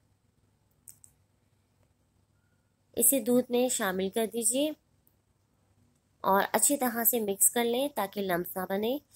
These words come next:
थोड़ी देर में ये गाढ़ा होना शुरू हो जाएगा।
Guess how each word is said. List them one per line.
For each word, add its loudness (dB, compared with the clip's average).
थोड़ी 4
देर 6
में 2
ये 2
गाढ़ा 4
होना -2
शुरू -6
हो -4
जाएगा। -2